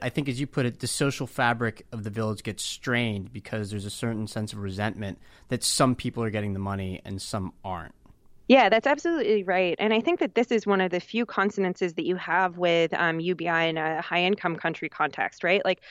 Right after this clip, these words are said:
Speaker 2: we really stigmatize welfare recipients in the United States. We think a lot about, uh, welfare as a program for parents and, and not for their children, despite the fact that what you're really trying to do there is, is target childhood poverty in many cases.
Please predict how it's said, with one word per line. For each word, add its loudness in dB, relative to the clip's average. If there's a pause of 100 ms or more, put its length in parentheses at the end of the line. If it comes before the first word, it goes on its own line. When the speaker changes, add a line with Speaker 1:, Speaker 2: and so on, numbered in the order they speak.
(240)
Speaker 2:
we 4
really 6
stigmatize 0
welfare 2
recipients 0
in -2
the 4
United 6
States. 4 (300)
We 2
think 2
a 4
lot 4
about, 2
uh, 0
welfare 0
as -2
a -4
program 2
for -4
parents 0
and, 0
and 0
not 6
for -4
their 2
children, 6
despite 2
the -6
fact 2
that 0
what 0
you're -2
really 2
trying 0
to 0
do -4
there 4
is, -2
is 0
target 2
childhood 4
poverty 2
in 2
many 2
cases. -2